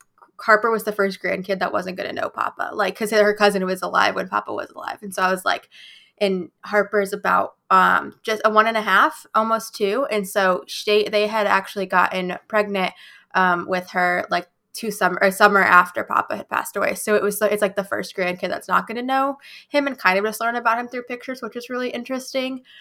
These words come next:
Um, I mean, she's just a little sunshine light, and I am obsessed with her. But it was, it was, it kinda hit me, and then it went away quickly 'cause I was with my grandma, and, like, we had so much other stuff we were catching up on.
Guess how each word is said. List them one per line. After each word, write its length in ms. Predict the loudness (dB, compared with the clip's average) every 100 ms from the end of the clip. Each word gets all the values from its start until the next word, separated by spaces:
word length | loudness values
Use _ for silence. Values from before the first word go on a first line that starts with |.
| -20 -2
Um, 240 | 0 0
I 40 |
mean, 240 | -2 -4 -2
she's 160 | -2
just 160 | -4 -2
a 60 | -2
little 180 | 0
sunshine 540 | -4 -6 -6 -4 -4 -2
light, 240 | -2 -2 -2
and 140 | -2
I 140 | -2
am 180 | -2 -6 -8
obsessed 380 | -10 -8 -8 -8
with 140 | -12
her. 220 | -10 -12 -6
But 280 | -4 -4 -4
it 120 | -4
was, 180 | -4 -2
it 80 | -2
was, 260 | -2 -4 -8
it 120 | 0
kinda 240 | 4 4
hit 160 | 2 0
me, 160 | -2 0
and 100 | 2
then 80 |
it 100 | 2
went 140 | 2 2
away 240 | 4 2
quickly 320 | 2 0 0 0
'cause 120 | -2
I 80 | -2
was 160 | -2 -4
with 160 | -6
my 120 | -4 -2
grandma, 360 | 0 2 4
and, 80 | 4
like, 180 | 0 -6
we 80 | -4
had 280 | -2 -2
so 100 | 0
much 140 | -2 0
other 220 | -4 -4
stuff 260 | -2 -2 -2
we 80 |
were 140 | -4 -4
catching 340 | -6 -4 -4
up 120 | -4 2
on. 280 | 4 4